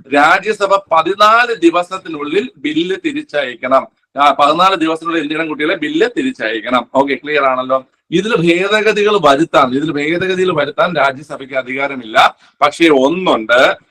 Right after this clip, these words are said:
ഈ ബില്ലില് ഭേദഗതികൾക്ക് നിർദ്ദേശിക്കാൻ ആർക്ക് അധികാരമുണ്ട്?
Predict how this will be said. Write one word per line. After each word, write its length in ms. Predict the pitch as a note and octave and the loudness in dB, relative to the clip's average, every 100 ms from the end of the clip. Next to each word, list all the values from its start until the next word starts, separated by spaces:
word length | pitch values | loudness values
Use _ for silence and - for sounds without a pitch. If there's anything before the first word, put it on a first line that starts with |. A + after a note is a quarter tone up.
| - | -2
ഈ 240 | E3 A3 | 0 0
ബില്ലില് 640 | G3 D3 C#3+ D3+ D3+ D3 A3 - _ D3 | 0 0 2 2 2 2 2 -4 _ -2
ഭേദഗതികൾക്ക് 920 | D3 F3 G#3 G#3+ G#3 G3 F#3+ F#3+ E3 | 2 2 2 0 0 0 0 -2 -2
നിർദ്ദേശിക്കാൻ 720 | D#3+ F3 A3 A3+ A3+ G3+ F#3+ | -2 0 2 2 0 0 2
ആർക്ക് 220 | E3+ E3 D#3+ | 2 2 0
അധികാരമുണ്ട്? 840 | D3+ D3+ D3 C#3 C3 B2+ B2 _ | 0 2 2 0 -4 -6 -8 _